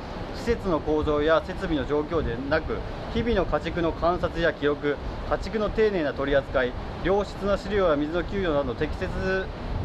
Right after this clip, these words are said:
適正な飼料管理により、家畜が健康であることであり、そのことを関係者が十分認識して、その推進を図っていくことが必要であると。めっちゃこう、現場とこの考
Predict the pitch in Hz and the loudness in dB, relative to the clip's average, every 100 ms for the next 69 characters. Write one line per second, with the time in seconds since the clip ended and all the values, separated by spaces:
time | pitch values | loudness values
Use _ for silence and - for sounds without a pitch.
0 | - - - 214 214 202 - 196 196 214 | -2 -2 0 0 2 2 4 2 4 2
1 | 208 165 143 127 139 151 - - - - | 2 2 2 2 0 0 -2 -4 0 0
2 | - 196 196 - 190 190 196 208 202 127 | 2 2 2 2 2 2 2 4 4 2
3 | 127 120 113 - - 190 190 214 208 156 | 4 4 4 2 2 0 0 2 2 2
4 | - 180 190 202 170 127 - 190 220 220 | 2 2 2 2 2 2 2 2 0 0
5 | 190 180 170 - - 190 175 165 170 156 | 0 0 0 -2 -2 -2 0 0 0 0
6 | 175 147 156 156 147 151 156 147 - - | 0 0 0 0 -2 -2 0 0 0 -2
7 | 131 117 131 123 - - - - - - | 0 2 2 2 0 0 -2 -4 -2 -2
8 | - - - - - 151 - - 214 202 | -2 -4 -2 -2 0 0 2 4 4 4
9 | 190 190 180 185 - 175 190 180 175 175 | 4 0 0 -2 -2 0 2 2 2 2
10 | 170 160 - - - 170 165 165 | 4 4 4 2 2 2 2 2